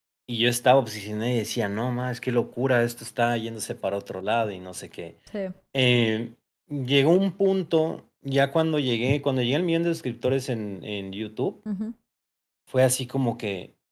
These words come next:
Speaker 1: "A la madre, ya cumplí, ya
Speaker 2: Ujú.
Speaker 1: llegué a donde tenía que llegar", era como que mi
Speaker 2: La
Speaker 1: meta.
Speaker 2: meta.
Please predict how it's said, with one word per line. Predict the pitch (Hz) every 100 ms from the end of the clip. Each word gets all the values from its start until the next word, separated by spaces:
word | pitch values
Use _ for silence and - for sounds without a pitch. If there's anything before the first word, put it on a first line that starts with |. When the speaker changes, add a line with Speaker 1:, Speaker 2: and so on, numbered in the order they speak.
| _
Speaker 1:
"A | 123
la | 120
madre, | 120 123 107
ya | 113
cumplí, | 117 120 113 110 117 95 -
ya | 107 110
Speaker 2:
Ujú. | 120
Speaker 1:
llegué | 120
a | 123
donde | 120 101
tenía | - 101 110
que | - 110
llegar", | 104 120
era | 135 -
como | 123 104
que | 101
mi | 92 92
Speaker 2:
La |
Speaker 1:
meta. | 110 - -
Speaker 2:
meta. | 185 - -